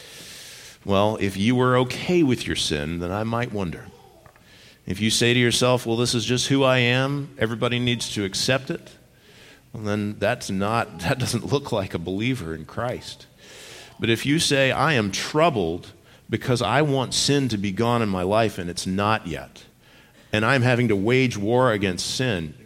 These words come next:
guys, that is a grace from God. And he's saying, "Listen, you who are in that war, you who are crying out, 'Wretched man that I am, who will deliver me from this body of death?'" He's saying, "Look,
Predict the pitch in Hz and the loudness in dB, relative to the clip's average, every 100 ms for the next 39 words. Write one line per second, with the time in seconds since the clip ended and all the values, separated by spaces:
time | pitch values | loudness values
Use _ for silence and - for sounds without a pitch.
0 | - 107 98 120 151 95 90 80 82 85 | -6 -6 -4 -2 -2 -2 -4 -8 -8 -4
1 | 98 - - 76 73 71 - - - _ | -2 -4 -8 -10 -10 -12 -14 -18 -20 _
2 | _ - - - - - - 98 120 123 | _ -20 -20 -20 -20 -20 -4 -2 0 0
3 | - 117 104 95 98 113 131 131 87 73 | 2 4 4 2 -2 0 2 2 -2 -4
4 | - 95 101 139 156 143 127 113 113 117 | -10 -12 0 2 4 2 0 0 0 0
5 | 110 98 95 92 76 87 - _ - - | 0 -2 -2 -2 -4 -14 -20 _ -20 -20
6 | - 110 147 147 131 113 135 127 123 120 | -6 2 4 4 4 2 2 2 2 0
7 | 95 110 120 - 117 117 113 107 101 101 | 0 0 0 0 -2 -2 -2 -2 -2 0
8 | 104 101 113 110 101 104 104 95 95 95 | 0 0 -2 -4 -6 -4 -4 -2 -6 -6
9 | 92 90 - 92 92 90 90 90 85 104 | -10 -10 -4 -2 -2 -4 -4 -6 -4 -8
10 | 98 - 104 98 95 107 98 | -6 -2 -2 -2 -2 -4 -4